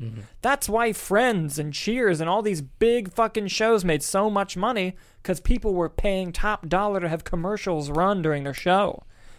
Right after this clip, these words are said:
Speaker 2: So what's happening now?
Speaker 1: Mm-hmm.
Speaker 2: One, you're seeing a lot more ad tiers come into these streaming services.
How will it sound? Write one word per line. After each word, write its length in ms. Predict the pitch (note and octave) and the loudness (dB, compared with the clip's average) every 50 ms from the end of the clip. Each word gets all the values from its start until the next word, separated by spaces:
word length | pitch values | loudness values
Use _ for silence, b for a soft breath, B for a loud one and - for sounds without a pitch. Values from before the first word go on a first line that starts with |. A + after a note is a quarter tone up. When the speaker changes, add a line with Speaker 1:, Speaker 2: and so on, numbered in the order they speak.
| b b | b b
Speaker 2:
So 160 | - - E3+ | 0 2 4
what's 200 | D#3 F#3 G#3 - | 4 4 4 2
happening 440 | - B3 D#4 E4+ - G3+ C#3+ C3+ C3+ | 0 -4 -4 -2 -2 -2 -2 -4 -6
now? 300 | C3 - - - - - | -8 -10 -10 -12 -12 -14
Speaker 1:
Mm-hmm. 140 | - - - - - | -14 -16 -18 -8 -2
Speaker 2:
One, 200 | - F#3 G3 G#3 | 2 2 2 2
you're 60 | G#3+ | 2
seeing 280 | G3+ - G3 F#3+ F#3 E3+ | 0 0 0 0 0 0
a 80 | D#3 D3 | 0 2
lot 240 | D3+ D3+ D#3+ C3+ | 2 2 2 2
more 180 | F3 E3 E3 F3 | 0 0 0 0
ad 300 | - - D#3 D#3 E3+ E3+ | -2 -2 -4 -4 -4 -2
tiers 380 | D3+ - D#3+ D3+ C#3+ D3+ E3+ - | 0 0 0 2 2 0 -2 -2
come 160 | - E3+ D#3+ | -2 -2 -2
into 140 | D#3+ D#3 E3 | -2 -2 -2
these 120 | F3 G3 | -2 -2
streaming 300 | - - F3+ D#3 C#3+ C#3 | -2 -2 -2 -2 -2 -4
services. 580 | - - C#3+ C3+ C#3+ C#3+ - D#3 E3 F3 E3+ - | -4 -6 -4 -4 -6 -6 -6 -6 -6 -6 -8 -10